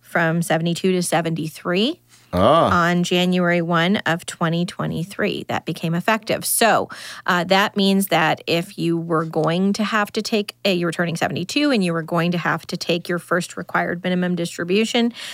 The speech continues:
Speaker 1: you can put that out, off for a year. Um, and that by ten years from now in twenty thirty-three, one of the indications that this law is gonna be kind of the law for
Speaker 2: It's gonna
Speaker 1: a
Speaker 2: be around
Speaker 1: while,
Speaker 2: for a while.
Speaker 1: um,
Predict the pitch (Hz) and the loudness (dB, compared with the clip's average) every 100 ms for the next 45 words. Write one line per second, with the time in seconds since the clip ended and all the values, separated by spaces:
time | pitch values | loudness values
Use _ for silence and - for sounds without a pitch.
0 | - 190 185 185 185 196 190 170 - - | -4 0 2 2 2 2 2 0 0 0
1 | 175 - - 180 180 - - - 165 135 | 0 0 2 2 2 -4 -12 -2 0 2
2 | 170 165 170 - - 202 - - - - | 0 -2 0 -2 -2 -6 -10 -20 -20 -4
3 | 175 160 156 - 247 339 247 190 254 - | 0 2 0 0 2 4 4 2 0 -4
4 | _ _ - - 208 202 - 202 190 190 | _ _ -14 2 4 4 2 2 4 4
5 | 185 190 185 - - - 226 269 208 175 | 6 4 2 0 -2 0 2 4 2 2
6 | - 170 175 135 160 202 180 180 - 180 | -2 -2 0 2 2 2 2 0 0 2
7 | 180 185 165 170 175 151 143 185 214 190 | 2 0 0 0 -4 -4 -2 -2 0 2
8 | 196 175 170 156 175 165 156 160 151 156 | 2 2 0 2 2 -2 -2 -2 -2 -4
9 | 160 147 - 160 151 - - _ - 113 | -2 -2 0 0 -2 -6 -12 _ 0 2
10 | 92 - 139 143 - 143 - 123 123 180 | 0 -2 -4 -4 -4 -6 -4 -2 -2 -2
11 | 143 95 170 165 - - - - 120 107 | -2 0 -2 -4 -6 -4 -2 4 6 6
12 | 95 92 92 90 87 73 67 64 - - | 6 6 4 4 2 4 4 2 0 0
13 | 208 190 175 | 4 4 2